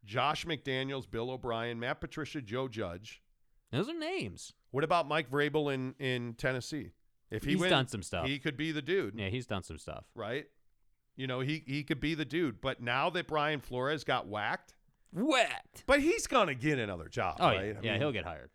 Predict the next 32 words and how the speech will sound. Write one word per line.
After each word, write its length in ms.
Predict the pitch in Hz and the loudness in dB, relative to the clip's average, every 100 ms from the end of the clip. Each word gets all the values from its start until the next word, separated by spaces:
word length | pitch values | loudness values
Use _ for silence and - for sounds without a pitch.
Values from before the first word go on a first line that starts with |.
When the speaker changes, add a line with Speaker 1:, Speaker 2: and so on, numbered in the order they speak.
| - | -12
Speaker 2:
Yeah, 160 | - - | -12 0
he'll 100 | 190 | 4
Speaker 1:
And, 80 | 196 | 4
Speaker 2:
get 40 | 196 | 6
hired. 180 | 202 | 6
Speaker 1:
and 80 | 185 - - | 4 -4 -2
I, 40 | 156 | 0
Speaker 2:
Yeah. 80 | - | 4
Speaker 1:
I 180 | 180 226 | 8 8
think 320 | - 247 214 | 6 -2 0
he 200 | - 208 | 0 2
is, 240 | 175 - - | 2 2 0
and, 200 | 185 175 - | 2 2 2
and 180 | 180 165 | 0 0
the 40 | |
guy 360 | 127 147 185 240 | 2 6 8 6
that 200 | 233 - | 4 0
suffers 600 | - 196 170 - 104 98 | 0 4 4 4 -4 -4
because 520 | - 131 - 160 160 | -4 -4 2 4 4
of 120 | 170 131 | 0 2
Brian 340 | 143 139 123 | 4 4 2
Flores 600 | - 139 123 78 78 - _ _ _ _ _ | -2 0 0 -2 -8 -16 _ _ _ _ _
is 160 | 113 104 | -8 0
Eric 240 | 123 120 | 2 2
Bieniemy. 440 | 113 101 80 - - - - - | -4 -6 -4 -6 -6 -8 -8 -6
Speaker 2:
Mm-hmm. 280 | 90 92 95 - - - | -6 -4 -6 -8 -14 2
Speaker 1:
I 200 | 135 156 | 4 6
think, 260 | 160 131 - | 4 0 4
I 200 | 139 165 | 6 6
think 240 | 170 151 | 4 4
Eric 300 | 151 165 170 | 6 6 4
Bieniemy 640 | 165 175 175 139 120 113 | 0 2 2 2 0 -2